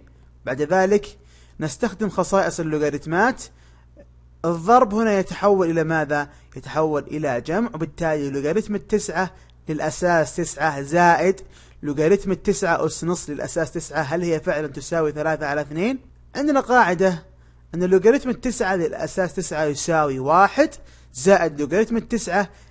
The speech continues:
للأساس تسعة أس نص تساوي كم؟ تساوي نص.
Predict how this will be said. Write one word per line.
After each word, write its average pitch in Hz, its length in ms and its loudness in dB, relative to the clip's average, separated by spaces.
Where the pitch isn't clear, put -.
للأساس 175 580 2
تسعة 185 400 0
أس 170 200 -6
نص 185 220 -4
تساوي 160 420 -2
كم؟ 151 320 -4
تساوي 147 540 -2
نص. - 360 -8